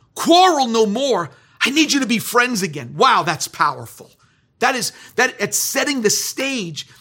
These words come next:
That's basically telling us that verses four through nine are real powerful when you realize verses two through three set, set the stage. And that's why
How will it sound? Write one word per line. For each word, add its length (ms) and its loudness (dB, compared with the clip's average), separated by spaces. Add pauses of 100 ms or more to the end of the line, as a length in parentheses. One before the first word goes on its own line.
That's 180 0
basically 400 0
telling 280 0
us 120 -2
that 100 -2
verses 420 0
four 460 0
through 260 -4
nine 440 2 (320)
are 200 4
real 140 4
powerful 800 2 (220)
when 160 0
you 120 -4
realize 540 -2
verses 460 0
two 240 -6
through 180 -6
three 280 -6
set, 520 -2
set 260 -4
the 60 -8
stage. 560 -6 (500)
And 160 -2
that's 240 2
why 280 2